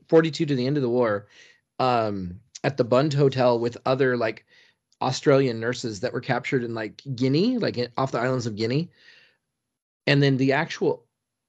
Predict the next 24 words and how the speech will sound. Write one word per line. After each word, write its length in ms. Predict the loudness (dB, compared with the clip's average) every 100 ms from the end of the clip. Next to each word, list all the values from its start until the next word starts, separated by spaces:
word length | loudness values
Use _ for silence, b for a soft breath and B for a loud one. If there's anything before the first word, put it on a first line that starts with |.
| _
Aleut 380 | 0 2 0 -2
people, 380 | -6 -4 -2 -2
the 180 | -4 -4
indigenous 480 | -2 -2 -2 -2 -2
people 380 | -2 -2 -2 0
of 240 | 0 0 0
Attu, 680 | 0 0 0 -2 0 -2 -6 _ _ _ _ _ -16
stay 380 | -12 2 4 6
for 200 | 4 4
a 40 |
while, 380 | 4 2 -2 -2
and 160 | 0 2
they 60 |
help, 280 | 2 0 0
like, 200 | -4 -4
feed 460 | -6 -2 -2 0 2
the 360 | 2 2 0 -4 _
Japanese 560 | -2 0 2 0 -2 -2
soldiers. 640 | -4 -4 -4 -2 -2 -4 -10 b b b b b _ _ 2
And 140 | 6
then 100 | 6
eventually, 640 | 4 4 4 2 2 4 4
like, 300 | 2 -4 -8 -10
Japan 760 | -6 -2 2 2 2 -2 -6